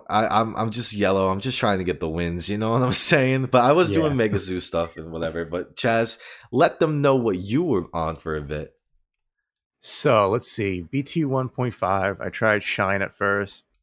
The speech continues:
Speaker 2: It was definitely the card that looked the most interesting to me.
Speaker 1: Yeah, I think we were
Speaker 2: But
Speaker 1: Shine,
Speaker 2: I
Speaker 1: we,
Speaker 2: was
Speaker 1: we were definitely Shine boys.
Speaker 2: I think, well, for me at least, I think I was still too new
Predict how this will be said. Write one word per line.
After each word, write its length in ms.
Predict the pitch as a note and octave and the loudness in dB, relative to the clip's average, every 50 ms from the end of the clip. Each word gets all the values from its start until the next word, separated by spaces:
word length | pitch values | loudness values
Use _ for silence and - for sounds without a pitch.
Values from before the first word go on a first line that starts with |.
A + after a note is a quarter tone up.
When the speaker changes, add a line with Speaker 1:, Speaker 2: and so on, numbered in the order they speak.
| _ _ _ _ _ _ _ _ - | _ _ _ _ _ _ _ _ -4
Speaker 2:
It 60 | - | 0
was 120 | A2 A#2 A2 | 0 0 2
definitely 340 | - D3 C#3 F3+ F3+ D3+ B2+ | 2 2 2 4 4 2 2
the 20 | G2 | 2
card 280 | - - A#2+ A2 A2 G#2 | 2 4 6 6 6 6
that 100 | G2+ G2 | 4 2
looked 180 | G#2+ G#2 - | 2 2 0
the 60 | - G#2 | -2 -2
most 260 | G2 G2 F#2 - - | -2 -2 -2 -4 -4
interesting 480 | G2 G2 F2 A2+ G2+ - - B2 A#2 A2 | -6 -6 -6 -8 -10 -6 -4 -4 -4 -4
to 120 | - - A#2+ | -4 -6 -4
me. 300 | A#2 A#2+ A#2 A#2+ A#2+ A#2+ - | -4 -4 -4 -4 -4 -4 -2
Speaker 1:
Yeah, 180 | - E2 D#2+ D#2 | -2 -2 0 -2
I 40 | E2 | 0
think 180 | - D#3 C#3 | 0 0 2
we 120 | C#3+ D3 C3+ | 2 4 4
were 80 | A#2 | 4
Speaker 2:
But 140 | - G2+ F#2+ | 4 4 4
Speaker 1:
Shine, 120 | G#2 G2 | 6 6
Speaker 2:
I 40 | A2+ | 6
Speaker 1:
we, 60 | C3 D#3 C3+ C3 | 8 8 6 6
Speaker 2:
was 220 | C3 B2 - - - | 4 2 -2 -6 -2
Speaker 1:
we 120 | G#2+ A#2+ | 0 4
were 100 | C3 B2+ | 4 4
definitely 320 | B2 A#2+ A#2 - B2 A#2 F#2 | 4 4 2 0 0 -4 -4
Shine 360 | - - F2 D#2+ D#2+ E2 D2+ | -4 -4 -4 -4 -4 -4 -4
boys. 380 | C#2 D2 D2 D2 D2 - - - _ _ _ _ _ _ _ _ _ _ _ _ _ _ _ _ _ _ _ _ _ - | -4 -4 -4 -4 -6 -8 -10 -14 _ _ _ _ _ _ _ _ _ _ _ _ _ _ _ _ _ _ _ _ _ -2
Speaker 2:
I 80 | - B2 | 0 0
think, 440 | A2+ - - D#3+ D3+ C#3 B2 - - _ _ | 0 2 0 0 2 0 -2 -6 -10 _ _
well, 160 | - A#2+ B2+ | -2 0 0
for 160 | B2+ - - D#3 | 2 4 2 4
me 200 | A#2 A2+ A#2 C3 | 6 6 6 6
at 80 | C3+ B2+ | 6 6
least, 220 | C#3+ D#3 C3+ - - | 4 4 2 2 2
I 120 | G#2 A2 | 2 2
think 180 | G#2 D#3 D#3+ C3 | 2 2 2 4
I 60 | A#2+ | 4
was 140 | G#2 G#2 - | 2 2 0
still 180 | - - G#2+ F#2 | -2 -2 -2 -4
too 360 | - - - - A#2 G#2 G2 | -4 -8 -6 -4 -2 -2 -2
new 540 | F2+ F#2+ F#2 F#2+ F#2+ F#2+ F#2+ F#2+ F#2+ F#2+ F#2 | -2 -2 -2 0 0 2 2 2 0 -2 -4